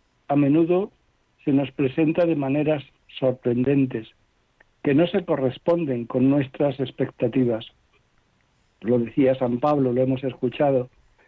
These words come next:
"En la debilidad se produce la gracia". Dios no se ajusta a los prejuicios. Debemos esforzarnos en abrir el corazón y la mente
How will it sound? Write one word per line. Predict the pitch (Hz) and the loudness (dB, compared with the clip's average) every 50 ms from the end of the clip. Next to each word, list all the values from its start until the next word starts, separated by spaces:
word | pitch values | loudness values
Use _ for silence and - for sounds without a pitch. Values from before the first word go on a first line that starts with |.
| _ _ _ _ _ _ _ _ _ _ _ _ | _ _ _ _ _ _ _ _ _ _ _ _
"En | 135 127 131 | -2 0 2
la | 127 | 2
debilidad | 123 127 127 127 127 123 123 131 143 147 147 143 131 - _ _ _ _ | 2 2 0 0 0 0 0 0 2 2 0 -2 -4 -10 _ _ _ _
se | - 131 | -6 -6
produce | 131 135 131 131 135 131 - 131 | -2 0 0 0 0 0 -2 -4
la | 127 123 123 | -4 -4 -2
gracia". | 120 127 123 - - - 113 - - - _ _ _ _ _ _ _ _ _ _ _ _ _ _ - | -2 -2 -2 -2 -2 -4 -4 -4 -6 -10 _ _ _ _ _ _ _ _ _ _ _ _ _ _ -2
Dios | 143 135 151 156 160 165 156 - - - - - _ _ _ | 0 2 4 4 2 0 -2 -4 -12 -20 -20 -20 _ _ _
no | 135 143 151 156 | 0 2 2 2
se | - 170 | 0 -2
ajusta | - - 175 175 - - - 143 135 | -2 0 -2 -2 -2 0 0 0 2
a | 131 | 2
los | 131 120 - - | 0 -2 -4 -4
prejuicios. | - 135 127 - 143 131 120 - 127 120 107 - - - _ _ _ _ _ _ _ _ _ _ _ _ _ _ | -6 -6 -2 0 -2 -2 -2 -2 -6 -8 -8 -8 -14 -20 _ _ _ _ _ _ _ _ _ _ _ _ _ _
Debemos | - 143 143 156 160 170 175 - - | 0 2 2 4 4 2 2 2 0
esforzarnos | 175 - - 170 165 - - 180 180 175 185 190 190 185 - - - _ _ _ _ _ | -2 0 0 -2 -2 0 0 -2 0 0 -2 -4 -4 -6 -6 -10 -16 _ _ _ _ _
en | - 143 151 | -2 0 0
abrir | 143 139 147 165 170 180 | 2 2 2 0 0 2
el | 175 170 165 | 0 0 0
corazón | - 147 139 135 131 - 185 190 185 | -2 0 0 0 -2 0 -2 0 0
y | 196 180 | 0 0
la | 180 175 | 0 0
mente | 170 185 190 190 165 139 - 131 120 135 | 0 0 0 -2 -4 -2 -2 -2 -2 -4